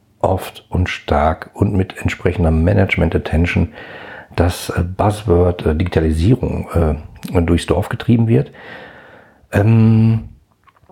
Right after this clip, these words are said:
weil irgendwie an, an, an dem Projekt, an diesem Begriff Digitalisierung werden halt alle möglichen Projekte dran gehängt. Also manchmal ist es sowas wie, äh, es kommt kein Faxpapier mehr raus, sondern es ist ein P D F, was an einer E-Mail anhängt und das ist schon doll digitalisiert.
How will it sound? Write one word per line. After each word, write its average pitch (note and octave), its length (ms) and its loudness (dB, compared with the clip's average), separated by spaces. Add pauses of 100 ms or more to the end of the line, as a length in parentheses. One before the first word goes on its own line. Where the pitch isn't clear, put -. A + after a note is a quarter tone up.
(360)
weil F2+ 600 0
irgendwie A2 580 4
an, F#2 320 0
an, F#2 300 -4
an - 300 -2
dem F#2 200 2
Projekt, G2 580 0
an G2+ 120 0
diesem F2+ 260 2
Begriff A#2 300 0
Digitalisierung G2 720 4
werden F#2+ 200 2
halt F2 180 -2
alle F2+ 120 4
möglichen E2+ 340 0
Projekte E2 320 -2
dran E2+ 240 -6
gehängt. D#2+ 360 -6
Also E2+ 120 0
manchmal G2 360 2
ist G2 80 2
es F#2 100 2
sowas G2+ 380 2
wie, F#2+ 200 2
äh, F2 260 2 (580)
es - 100 -8
kommt G#2 160 0
kein - 120 0
Faxpapier - 500 0
mehr A#2 160 4
raus, G2 280 2
sondern E2+ 220 0
es E2+ 60 -2
ist F2 80 -2
ein E2 80 -2
P - 100 -4
D D#2+ 140 2
F, - 260 -2
was E2+ 100 2
an E2 120 0
einer D#2+ 100 0
E-Mail A#2+ 300 2
anhängt A2 360 2
und E2 60 -2
das E2+ 80 -2
ist E2+ 60 -6
schon F2+ 220 -2
doll F2 200 2
digitalisiert. F2+ 640 0